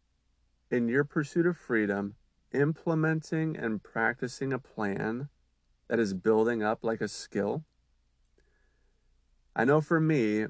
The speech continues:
for the longest time, I never really had a plan for the front line. And if I did, it was something like, "Uh, maybe I'll try to go for a walk instead, or maybe I'll try to read a book."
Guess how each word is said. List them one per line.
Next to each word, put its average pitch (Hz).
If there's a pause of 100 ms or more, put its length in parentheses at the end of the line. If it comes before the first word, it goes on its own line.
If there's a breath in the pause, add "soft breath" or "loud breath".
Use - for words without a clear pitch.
for 113
the 107
longest 117
time, 127
I 113
never 165
really 151
had 139
a 123
plan - (420)
for -
the 117
front 107
line. 147 (1500)
And 107
if 117
I 113
did, 117
it 113
was 110
something 113
like, 104 (1300)
"Uh, 117
maybe 120
I'll 117
try 120
to 113
go 110
for 120
a 107
walk 104
instead, 95
or 107
maybe 104
I'll 104
try 104
to 104
read 107
a 104
book." 101